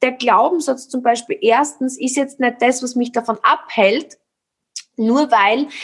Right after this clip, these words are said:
ich jetzt angenommen diesen Glaubenssatz habe, macht's mir nicht, das ist nicht unmöglich, das zu schaffen,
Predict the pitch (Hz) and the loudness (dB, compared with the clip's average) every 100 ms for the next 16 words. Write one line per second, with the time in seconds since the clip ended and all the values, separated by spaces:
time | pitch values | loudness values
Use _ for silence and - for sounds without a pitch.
0 | - - 254 262 - - - - 254 254 | -16 -6 -2 -2 -4 -20 -14 -2 0 -2
1 | - 214 247 269 269 240 254 254 254 - | -4 -2 0 -2 0 0 0 -4 -8 -14
2 | - 247 247 - 160 233 269 262 233 - | -10 -6 -2 2 2 2 -2 -4 -6 -8
3 | - 220 269 220 214 269 - _ 233 233 | -2 2 2 2 2 2 -4 _ 0 0
4 | 247 - - 254 240 247 254 _ - 247 | 0 -8 -10 -8 -6 -8 -10 _ -6 -4
5 | 247 240 226 - 269 226 214 302 - 202 | -6 -6 -8 0 2 4 4 4 0 -4
6 | 247 - 214 - - 220 - 247 294 - | -4 -2 -2 -2 -4 -4 0 2 2 -2
7 | - 196 247 320 | -4 -2 0 -2